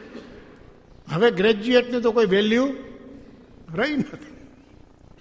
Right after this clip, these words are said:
એટલે આધ્યાત્મમાં એ કહે છે કે હવે સંકિતની ક્યાં વેલ્યુ હતી, કેમ કે ઘરે સંકિતના તો પડીકા વેચાય, જે જાવ કે સંકેત આપી દે તને, લ્યો, વાહ. જાહેર સભામાં મળે સંકિત, બે કલાકમાં મળે,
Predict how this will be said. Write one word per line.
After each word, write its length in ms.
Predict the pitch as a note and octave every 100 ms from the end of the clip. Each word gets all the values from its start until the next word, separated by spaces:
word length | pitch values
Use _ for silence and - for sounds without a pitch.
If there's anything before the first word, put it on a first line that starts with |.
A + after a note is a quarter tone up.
| - - - - -
એટલે 380 | E3 A3 A3+ G3+
આધ્યાત્મમાં 800 | F#3 E3+ C#3+ A3+ A#3 B3+ C4+ C4+
એ 80 | C4
કહે 220 | C4 A#3
છે 120 | G3
કે 60 | E3+
હવે 120 | G#3
સંકિતની 580 | G#3+ A3 C4+ B3 B3+ B3+
ક્યાં 160 | C4
વેલ્યુ 400 | F#3+ F#3 E3 C#3+
હતી, 180 | C3 B2+ - - - - -
કેમ 160 | A3+
કે 140 | A3+ D3+
ઘરે 260 | D#3 G#3+
સંકિતના 540 | F#3+ C4+ C#4+ D4 B3+ A#3
તો 100 | G3
પડીકા 360 | D4+ F4 D4
વેચાય, 320 | A#3+ A3 G3+
જે 260 | D3+ A3+ C#4
જાવ 240 | C4+ C#4+
કે 140 | B3 A3
સંકેત 400 | G3+ B3 B3 B3
આપી 200 | C4 B3+
દે 180 | F#3+ D#3+
તને, 200 | D3 D#3+
લ્યો, 160 | F3 - - - B2
વાહ. 220 | D#3+ F3 - - - - - - -
જાહેર 300 | F3+ A#3+ B3+
સભામાં 440 | A3+ B3 B3+ B3 A#3+
મળે 200 | A#3+ G#3
સંકિત, 380 | A3 G3+ D#3+ - - - - - - - - - - - - - - - - _ - - - - - - - - - - - - - - E3+
બે 180 | C4
કલાકમાં 540 | C4+ A#3 A3+ A3+ G#3 F#3+
મળે, 260 | G3 E3+